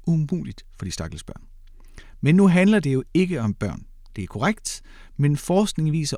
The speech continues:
også, at børn, der er gode til at behovsudsætte som børn, bevarer og udvikler den evne i løbet af deres liv,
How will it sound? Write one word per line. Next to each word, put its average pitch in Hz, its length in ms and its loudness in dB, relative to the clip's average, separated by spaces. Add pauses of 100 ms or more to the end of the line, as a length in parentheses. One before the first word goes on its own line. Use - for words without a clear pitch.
(100)
også, 214 300 -2 (180)
at 123 120 -8 (100)
børn, 156 260 0
der 104 80 -4
er 107 60 -2
gode 202 340 0
til 160 200 -4
at 143 80 -4
behovsudsætte 135 720 -4
som 95 160 -6
børn, 175 280 -2 (260)
bevarer 143 460 0
og 123 260 -4
udvikler 170 420 -2
den 131 260 -2
evne 139 300 0
i 117 60 -2
løbet 127 280 -4
af 107 60 -6
deres 101 260 -6
liv, 151 280 -6